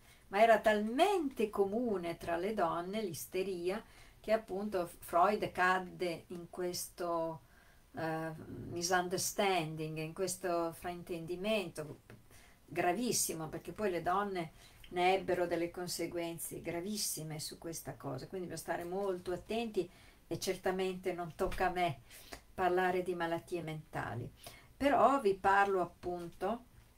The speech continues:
della follia di Dioniso, follia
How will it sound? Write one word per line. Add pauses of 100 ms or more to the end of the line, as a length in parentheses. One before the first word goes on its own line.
(140)
della
follia
di
Dioniso, (1500)
follia